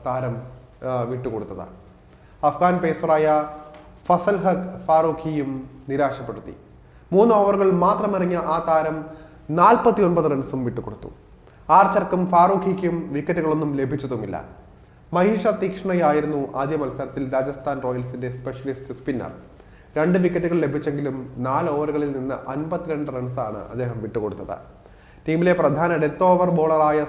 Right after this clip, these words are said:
സന്ദീപ് ശർമ്മയും ഈ മത്സരത്തിൽ വൻ ഫ്ലോപ്പായി മാറി. നാല് ഓവറിൽ നിന്ന് അൻപത്തിയൊന്ന് റൺസാണ് താരം വിട്ടുകൊടുത്തത്. തുഷാർ ദേശ്പാണ്ഡെയാണ് ആദ്യ കളിയിൽ രാജസ്ഥാൻ റോയൽസിനായി അല്പമെങ്കിലും മെച്ചപ്പെട്ട പ്രകടനം കാഴ്ചവെച്ച താരം. നാല് ഓവറുകളിൽ നിന്ന് നാൽപത്തിനാല് റൺസ് വഴങ്ങി മൂന്ന് wicket-ുകൾ അദ്ദേഹം നേടിയിട്ടുണ്ട്.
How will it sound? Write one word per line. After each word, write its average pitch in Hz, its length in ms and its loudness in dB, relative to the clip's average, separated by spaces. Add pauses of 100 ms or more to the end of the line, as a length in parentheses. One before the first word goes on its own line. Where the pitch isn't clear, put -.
സന്ദീപ് 160 320 -2
ശർമ്മയും 139 600 -4 (280)
ഈ 156 80 0
മത്സരത്തിൽ 131 800 -2 (120)
വൻ 131 260 -4
ഫ്ലോപ്പായി 113 440 -6
മാറി. 90 280 -12 (640)
നാല് 156 240 2
ഓവറിൽ 156 340 2
നിന്ന് 151 200 -2
അൻപത്തിയൊന്ന് 165 540 -2
റൺസാണ് 135 360 -6
താരം 131 240 -4
വിട്ടുകൊടുത്തത്. 139 560 -6 (720)
തുഷാർ 226 260 6
ദേശ്പാണ്ഡെയാണ് 175 760 2
ആദ്യ 147 380 -2
കളിയിൽ 143 300 -2
രാജസ്ഥാൻ 143 500 -4
റോയൽസിനായി 131 720 -6 (220)
അല്പമെങ്കിലും 170 520 0
മെച്ചപ്പെട്ട 147 380 -6
പ്രകടനം 127 480 -6
കാഴ്ചവെച്ച 127 480 -6
താരം. 107 440 -10 (540)
നാല് 165 220 6
ഓവറുകളിൽ 170 560 2
നിന്ന് 151 180 -4
നാൽപത്തിനാല് 151 640 -4
റൺസ് 143 240 -8
വഴങ്ങി 143 320 -4
മൂന്ന് 156 360 0
wicket-ുകൾ 147 340 0
അദ്ദേഹം 123 320 0
നേടിയിട്ടുണ്ട്. 120 500 -4